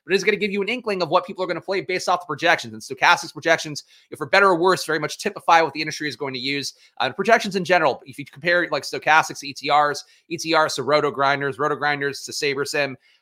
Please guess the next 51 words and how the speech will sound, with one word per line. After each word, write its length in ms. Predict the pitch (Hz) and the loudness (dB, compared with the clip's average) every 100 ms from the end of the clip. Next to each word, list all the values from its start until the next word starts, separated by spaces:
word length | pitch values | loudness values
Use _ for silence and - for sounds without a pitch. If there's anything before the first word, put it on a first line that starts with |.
| - | 0
they're 160 | 226 | 2
pretty 180 | 240 269 | 4 0
close 300 | - 220 202 | 4 4 4
for 60 | 170 | 0
the 80 | 147 | -2
most 280 | 156 147 | -2 -2
part. 200 | 120 107 | -4 -2
So 40 | 160 | 4
that's 200 | 196 190 | 4 6
why 100 | 185 | 2
we 80 | 160 | 2
look 160 | 175 | -2
at 60 | 175 | -2
the 100 | 151 | 2
optimizer 500 | 147 139 139 123 120 | 2 2 -6 -6 -6
here. 280 | 127 117 - _ | -4 -4 -8 _
It 80 | - | -4
tells 260 | - 180 147 | 4 4 4
you 60 | |
what 140 | 156 151 | -2 -2
people 140 | 147 | -4
are 40 | 139 | -4
gonna 100 | 131 | -2
land 240 | 147 143 | 0 0
on 120 | 135 | -2
without 180 | 123 143 | 0 -2
even 160 | 131 127 | -2 -6
realizing 480 | 147 139 131 117 | -2 2 2 0
it, 80 | 113 | -6
what 120 | 127 | -8
the 60 | 110 | -6
math 280 | 123 123 - | -2 -2 0
drives 220 | 120 120 | -4 -4
people 180 | 123 104 | -12 -12
to. 280 | - 101 80 _ _ _ _ _ _ _ _ _ - | -6 -6 -8 _ _ _ _ _ _ _ _ _ -6
So 120 | 156 | -2
Rashee 340 | 160 - 240 | -2 0 2
Rice, 440 | 214 208 139 - - _ - _ | 6 6 6 0 -6 _ -20 _
seventy-six 640 | - - 208 214 208 220 - | -2 4 4 4 2 0 0
percent 400 | 190 - 190 180 | -4 0 0 0
overall. 640 | 190 156 165 175 175 151 | 0 4 6 8 6 2
Is 80 | - | -14
he 40 | 127 | -14
twenty-four 400 | 143 147 - 143 | -12 -10 -6 -8
percent 260 | - 147 | -6 -8
in 20 | |
the 60 | 139 | -8
flex? 420 | - 170 165 - | 0 2 2 2
Yes, 180 | 170 180 | 2 2
he 160 | 185 180 | 4 4
is. 240 | 104 | 2